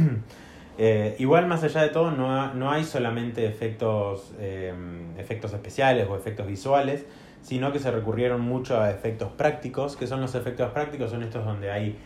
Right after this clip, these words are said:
puertas que están mecanizadas o cosas por el estilo, para no llegar a tener que hacer mucho trabajo en postproducción.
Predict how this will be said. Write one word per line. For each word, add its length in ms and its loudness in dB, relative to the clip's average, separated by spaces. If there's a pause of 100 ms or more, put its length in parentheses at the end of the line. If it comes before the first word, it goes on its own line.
(300)
puertas 320 4
que 60 -6
están 200 -2
mecanizadas 1200 4
o 100 -2
cosas 220 -4
por 140 -4
el 40 -4
estilo, 380 0
para 180 2
no 240 2
llegar 540 4
a 160 2
tener 260 -2
que 60 0
hacer 260 -4
mucho 300 -4
trabajo 300 0
en 160 -2
postproducción. 760 -6